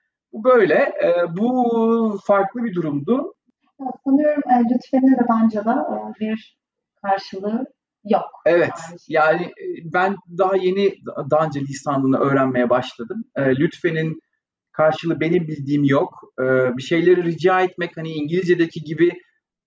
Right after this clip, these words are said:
Speaker 1: olumsuz cümle kur-, kula-, kurarak oluyor. Hani "Beni oraya bırakamaz mıydın, değil mi?" falan gibi mesela bir şey rica et-, e, e-, etmek istediğin zaman. Sorry de yani üzgünüm de aynı o şekilde. Mesela, e,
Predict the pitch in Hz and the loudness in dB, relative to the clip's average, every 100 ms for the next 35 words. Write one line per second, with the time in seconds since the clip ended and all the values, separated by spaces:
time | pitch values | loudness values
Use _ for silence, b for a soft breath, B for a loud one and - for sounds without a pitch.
0 | - _ - 170 202 - 214 165 175 185 | -20 _ 0 2 2 0 -2 0 2 2
1 | 180 185 185 - 165 165 - 180 202 175 | 2 0 0 0 0 0 2 4 4 4
2 | - - 117 113 - 143 147 156 175 185 | 0 -2 -2 0 -2 -4 -4 0 2 2
3 | 180 170 180 196 180 151 139 139 127 123 | 2 0 0 0 0 0 -2 -4 -4 -4
4 | 127 143 160 139 107 - 135 147 127 110 | -4 -6 -2 -2 -2 -4 0 0 0 -6
5 | 104 113 110 107 113 - 127 123 120 131 | -4 -4 -2 -2 -4 -4 -2 -2 2 4
6 | 123 123 - 143 135 147 151 147 135 123 | 4 0 -6 -4 0 0 0 -2 -4 -8
7 | - 135 123 131 120 117 190 262 - b | -6 -6 0 2 2 0 0 -2 -12 b
8 | b b _ - 185 196 226 185 160 - | b b _ 0 2 4 4 4 2 2
9 | 139 131 131 135 131 165 185 180 135 135 | 2 2 0 -4 -8 -4 -2 0 0 2
10 | 123 120 - 120 120 117 135 139 147 139 | 0 -2 -4 -6 -2 0 0 -2 0 2
11 | 139 - - | 2 0 -4